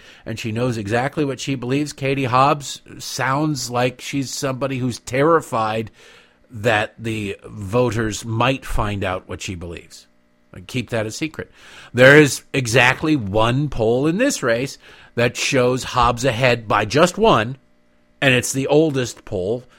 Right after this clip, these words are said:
that was conducted October fourteenth through October eighteenth.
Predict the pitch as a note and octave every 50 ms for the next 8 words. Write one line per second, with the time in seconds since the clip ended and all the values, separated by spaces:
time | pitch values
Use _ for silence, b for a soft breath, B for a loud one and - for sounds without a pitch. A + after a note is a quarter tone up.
0 | b b _ A#2 A#2 A#2 A2+ A2+ A#2+ - - C3 B2 G#2+ B2 A#2 A2 - - C3
1 | A#2+ A2 - - - A2 G#2+ - - - B2 A2+ A#2 A#2 G#2+ - B2+ B2+ B2 -
2 | - C3 C3 C#3+ - - - - _ - D3+ C#3+ C#3+ - - - D3+ D3+ C#3+ D#3+
3 | - - G3 F#3 - - - C#3+ G#2 - - - _